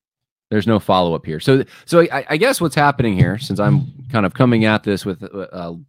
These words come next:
in the dark a little bit, just, uh, popping into a Twitter thread, what it looks to me <laughs> like what's happening here is Bart Barber just got kinda trapped by Tom Buck, because Tom Buck is basically saying, you know, "Look,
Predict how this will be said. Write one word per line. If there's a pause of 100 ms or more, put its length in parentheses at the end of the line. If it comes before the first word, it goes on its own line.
(880)
in
the
dark
a
little
bit,
just, (280)
uh, (340)
popping
into
a
Twitter
thread, (300)
what
it
looks
to
me
<laughs>
like
what's
happening
here
is (580)
Bart
Barber
just
got
kinda
trapped
by
Tom
Buck, (640)
because (120)
Tom
Buck
is
basically
saying, (260)
you
know,
"Look,